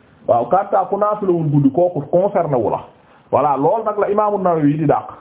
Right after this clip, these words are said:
rahmatullah alayhi ci ni mu tëjee buntu bi ne loolu gënul dëgër voilà loolu moo xam waa ji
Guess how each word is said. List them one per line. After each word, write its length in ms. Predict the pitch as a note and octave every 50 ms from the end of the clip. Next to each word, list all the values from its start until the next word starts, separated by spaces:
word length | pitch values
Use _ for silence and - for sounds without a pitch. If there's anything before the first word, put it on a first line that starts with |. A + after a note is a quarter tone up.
| - - -
rahmatullah 520 | C3+ D#3 D#3 E3+ F3 E3+ E3+ E3 D#3+ D#3
alayhi 180 | D3+ D3+ C#3+ D3
ci 80 | D#3+ D3+
ni 60 | F3
mu 60 | F3
tëjee 220 | D3+ F#3+ E3+ E3+ E3+
buntu 260 | D#3 D#3+ D3+ C#3+ C#3+
bi 100 | C#3 C#3+
ne 100 | C#3+ C#3+
loolu 240 | D3 D#3+ D#3+ D3+ C#3 -
gënul 240 | D#3+ E3+ D3+ B2+ A2
dëgër 200 | G2 E2+ D2+ - - - _ _ _ _ _ _ -
voilà 240 | A#2+ C#3 C#3 B2 A#2
loolu 320 | C3+ D3+ F#3+ G3+ G3 F3 D3+
moo 200 | D#3+ F#3+ G#3+ G#3+
xam 160 | G#3+ G3 E3+ D3
waa 260 | C#3 D3+ F3 A3 A#3+ G3+
ji 120 | D#3+ -